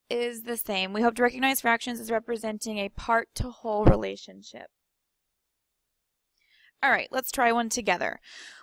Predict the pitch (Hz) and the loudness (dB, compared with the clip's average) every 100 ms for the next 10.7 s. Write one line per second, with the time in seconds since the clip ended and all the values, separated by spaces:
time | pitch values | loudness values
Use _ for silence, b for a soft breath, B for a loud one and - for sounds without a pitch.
0 | B 269 277 - - 339 370 381 381 - | B -4 -2 -6 2 6 6 4 2 2
1 | 254 240 240 262 262 254 240 - 247 254 | -2 -2 -2 -2 -2 -2 -6 -8 -4 4
2 | 311 339 - 214 214 - 233 240 226 226 | 6 8 10 10 8 0 -6 -6 -8 -10
3 | 226 220 214 240 208 190 - 175 175 202 | -6 -4 -4 -4 -8 -10 -8 -8 -8 -12
4 | _ _ _ _ _ - 262 254 247 - | _ _ _ _ _ -16 -6 -2 0 -2
5 | 285 294 311 311 - 240 226 214 214 - | -6 -6 -6 -6 -6 -4 -2 -4 -10 -10
6 | - 214 220 208 208 208 _ 214 226 220 | -8 -2 0 2 0 -2 _ -8 -6 -4
7 | 233 269 262 - 226 214 208 b b - | -4 -6 -4 -4 -2 -4 -6 b b -8
8 | 226 226 - 262 240 233 - 220 208 196 | -6 -6 -4 -4 -4 -10 -12 -10 -10 -10
9 | 190 - - _ _ _ _ _ _ - | -10 -10 -14 _ _ _ _ _ _ -20
10 | - - 233 247 233 214 208 | -10 -2 -2 0 -2 0 0